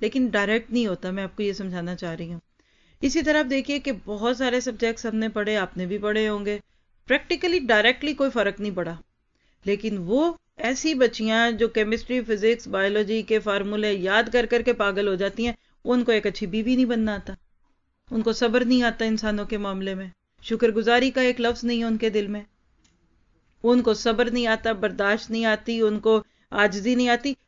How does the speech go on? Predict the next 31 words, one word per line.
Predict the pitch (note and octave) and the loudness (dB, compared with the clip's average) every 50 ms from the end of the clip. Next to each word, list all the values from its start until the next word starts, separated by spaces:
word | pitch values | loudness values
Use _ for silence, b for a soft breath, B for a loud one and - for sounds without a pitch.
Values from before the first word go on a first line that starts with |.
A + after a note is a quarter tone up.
| _ - | _ 0
तो | A#3 | 2
आप | A#3 A3+ A3+ A3+ | 2 2 2 2
क्या | - A3 A3 | 0 0 0
कहते | A3 G#3+ G3+ G3+ - | 2 0 -2 -2 -2
हैं | G3 F#3+ | -4 -4
कि | F#3 G3 | -4 -2
वो | F#3+ G3 | 0 0
इल्म | F#3+ F#3 F#3+ G3 G3 F#3+ | 0 0 -2 -4 -4 -4
नाफे | F#3 F#3 F#3+ - C#4 | -6 -8 -8 -6 -6
है? | C#4+ C4 A#3+ A3 - _ _ _ _ _ _ _ _ _ _ _ _ _ _ _ _ _ _ _ - | -6 -6 -8 -10 -16 _ _ _ _ _ _ _ _ _ _ _ _ _ _ _ _ _ _ _ -8
ये | F#3+ G#3 G#3 | -4 -4 -4
मैं | G3 F#3+ F3 | -4 -4 -6
कहना | F3+ F3 E3+ F3+ E3+ | -6 -6 -6 -6 -8
चाह | - F3 E3 | -8 -8 -8
रही | D#3+ E3 E3 | -8 -10 -10
हूँ। | F3+ D#3+ _ _ _ _ _ _ _ _ _ _ _ _ _ _ _ - | -12 -14 _ _ _ _ _ _ _ _ _ _ _ _ _ _ _ -2
आप | G#3+ B3+ C4 | 0 0 0
चाहते | - - D4+ F4 F4+ - F#4+ F#4 | 0 -2 -2 -2 -2 0 -2 -2
हैं | F4 D#4+ | 0 0
कि | D#4 | 0
आपकी | C4 A#3+ A#3 - B3 A#3 | 0 0 0 -2 -2 0
बच्चियां | G3+ A3 G#3 - - A#3+ A3+ | 0 0 -2 0 -2 0 0
नफसियाती | A3 G#3+ G#3+ G#3+ - A3 G3+ F#3+ - G#3+ | 0 0 -4 -4 -2 -2 -2 -2 -4 -6
तौर | G3+ A3 G#3 G3+ | -4 -4 -4 -4
पे | F#3 - G#2 | -4 -4 -4
मजबूत | G#2 G2 F#2 F2 E3+ F3+ F#3 G3+ G#3 G#3+ | -4 -6 -8 -8 -6 -6 -6 -6 -4 -6
हों, | G#3 | -6
आप | G3+ G3+ G3+ | -6 -6 -8
खुद | - - G3+ G#3 A3 G3+ | -10 -4 -2 -2 0 0
हों, | A#3+ A#3+ C4 C#4+ C#4+ - _ _ _ _ - | 2 2 2 2 2 0 _ _ _ _ -6
आप | G3 G3 G3 F#3 | -4 -4 -4 -4